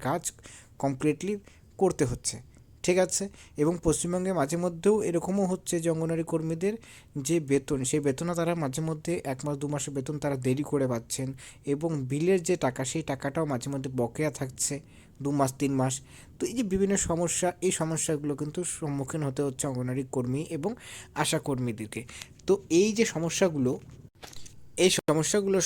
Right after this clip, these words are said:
সমাধান কিন্তু অঙ্গনওয়াড়ি কর্মীদের অবশ্যই দরকার, ঠিক আছে? তো আজকে যে লেটেস্ট আপডেটটি উঠে আসছে, সেই আপডেটটা হচ্ছে যে দুহাজার চব্বিশেই কিন্তু অঙ্গনওয়াড়ি এবং আশা কর্মীদের নতুন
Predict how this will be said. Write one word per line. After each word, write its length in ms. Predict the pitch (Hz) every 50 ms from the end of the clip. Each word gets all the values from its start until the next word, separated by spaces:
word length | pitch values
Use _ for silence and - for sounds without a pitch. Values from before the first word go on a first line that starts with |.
| -
সমাধান 360 | - 131 139 156 160 165 175 175 165
কিন্তু 160 | 165 156 151 151
অঙ্গনওয়াড়ি 300 | 139 139 139 139 139 143 - 139
কর্মীদের 440 | 127 127 131 135 131 131 165 165 - - - - 123 123
অবশ্যই 400 | 131 143 135 - - 196 196 170 139 135
দরকার, 280 | 123 117 104 - - - - - -
ঠিক 120 | 147 151 170 165
আছে? 220 | - - - 117 117 - - - - - - - - -
তো 40 | - - 123 135
আজকে 320 | 139 135 - - - 196 202 202 208 196 175 - - - - - 123 120 -
যে 80 | 151 139 131
লেটেস্ট 340 | 131 131 - 170 160 - - 143
আপডেটটি 340 | 131 135 147 165 165 - 180 160 143
উঠে 140 | 127 151 135 131
আসছে, 220 | 127 - - - 285 - - - - - - - -
সেই 120 | - 175 180 175
আপডেটটা 300 | 165 170 196 196 - 190 185
হচ্ছে 260 | 196 196 - - - 214 240 - - - - - - 143
যে 80 | 147 143 131
দুহাজার 320 | 147 160 170 170 175 190 185 -
চব্বিশেই 480 | 165 165 151 147 175 160 - 156 139 127 131 -
কিন্তু 220 | 123 127 - 170 185 - 156
অঙ্গনওয়াড়ি 420 | 156 180 180 190 190 190 190 190 196 175
এবং 100 | 165 165 - - 139
আশা 180 | 131 - 151 143 -
কর্মীদের 380 | 151 135 131 131 135 143 160 165 151
নতুন 200 | 135 131 151 147